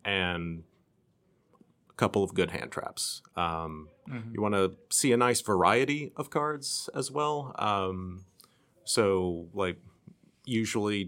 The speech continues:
Speaker 1: twin ratios will play, like, a bunch of two ofs of hand traps, or they'll, they'll max out on only the most impactful ones, like, like a Nib or a Veiler if they're confident in their ability to play with Nib.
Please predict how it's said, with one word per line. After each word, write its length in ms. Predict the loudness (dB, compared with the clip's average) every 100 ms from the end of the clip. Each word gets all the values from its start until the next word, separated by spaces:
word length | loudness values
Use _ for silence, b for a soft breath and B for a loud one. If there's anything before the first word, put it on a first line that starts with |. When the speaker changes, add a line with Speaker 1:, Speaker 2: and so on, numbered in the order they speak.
| -4
Speaker 1:
twin 240 | -2 0
ratios 420 | 2 0 0 0
will 100 | -2
play, 260 | -2 -2 0
like, 240 | 0 -2
a 40 | -2
bunch 220 | -4 -4
of 80 | -8
two 200 | -2 0
ofs 260 | 0 -2
of 100 | -8
hand 220 | -6 -6
traps, 320 | -2 -4 -4 -6
or 160 | -6
they'll, 160 | -4 -6
they'll 260 | -2 -2
max 380 | 0 0 0 0
out 160 | 0 0
on 120 | -2
only 180 | -6 -6
the 60 |
most 220 | -4 -6 -6
impactful 460 | -4 -4 -4 -8
ones, 460 | -6 -8 -8 -8 -8
like, 300 | -6 -8 -10 -20 b b _
like 140 | -6
a 160 | -4 -8 -12 _ _
Nib 380 | -10 -6 -6 -4
or 160 | -4
a 60 | -6
Veiler 420 | -6 -6 -4 -4
if 100 | -4
they're 140 | -4 -2
confident 440 | -2 -4 -6 -6 -4
in 60 |
their 240 | -2 -4 -4 -12
ability 360 | -8 -6 -6
to 60 | -8
play 220 | -6 -6
with 160 | -6 -6
Nib. 260 | -4 -4